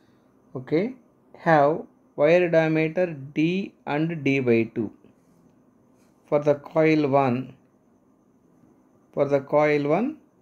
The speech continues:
D one equal to D. For the coil two, for the coil two,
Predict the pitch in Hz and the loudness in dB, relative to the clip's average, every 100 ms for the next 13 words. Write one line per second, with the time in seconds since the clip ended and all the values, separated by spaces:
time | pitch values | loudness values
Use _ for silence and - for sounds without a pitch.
0 | _ _ _ 135 131 139 151 156 151 147 | _ _ _ -14 -10 0 2 2 2 -2
1 | 143 - 135 135 175 269 311 - _ _ | -4 -4 -2 -2 -4 -6 -6 -18 _ _
2 | _ _ 117 117 131 117 113 - _ _ | _ _ -14 -2 0 2 -2 -8 _ _
3 | _ _ _ _ _ _ - 143 135 135 | _ _ _ _ _ _ -6 0 0 -2
4 | - 143 135 131 151 139 113 - _ _ | -2 0 0 -2 -2 -2 -2 -8 _ _
5 | _ _ _ _ _ _ _ _ _ _ | _ _ _ _ _ _ _ _ _ _
6 | _ _ _ _ _ _ _ _ _ _ | _ _ _ _ _ _ _ _ _ _
7 | _ 147 139 135 131 135 131 120 120 135 | _ -8 -4 -6 -2 0 2 0 0 0
8 | 120 110 | 0 -4